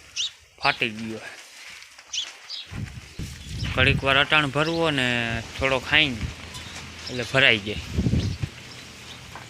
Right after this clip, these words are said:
વગણે ઊભો ને તરત ચડે ગમાણમાં. હમણાં ઘણા દીથી આ ભૂકાનું જ કામ હાલતું, આજ કમ્પ્લીટ થઈ ગયા કામ. બીજો વચ્ચે કંઈક સુમા સુધીમાં ખાઈ ગયા છે ને, બાકી થોડોક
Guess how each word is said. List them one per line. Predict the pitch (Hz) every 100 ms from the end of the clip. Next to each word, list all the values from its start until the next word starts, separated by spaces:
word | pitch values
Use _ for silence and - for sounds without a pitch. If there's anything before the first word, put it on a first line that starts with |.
| - - - 120
વગણે | 127 123 127 123
ઊભો | 131 135 131 123
ને | 120 -
તરત | 139 135 113 -
ચડે | 113 104
ગમાણમાં. | 107 104 101 101 104 - - - - - - - - - - - - - - - - -
હમણાં | 127 131 123
ઘણા | 135 147 143
દીથી | 139 139 - 139
આ |
ભૂકાનું | 131 135 - 139 131
જ | 117
કામ | 139 135
હાલતું, | 139 139 131 117
આજ | 120 120 -
કમ્પ્લીટ | 131 131 135 131
થઈ | 151 147
ગયા | 135 117 -
કામ. | 120 127 - - - - - - - - - - - 104 127 120
બીજો | 127 127 127
વચ્ચે | 131 - - 135 135 131
કંઈક | 139 139 - -
સુમા | 151 151 139
સુધીમાં | 139 135 135 -
ખાઈ | 147 160
ગયા | 135
છે | 120
ને, | 117
બાકી | 113 117 113
થોડોક | - 131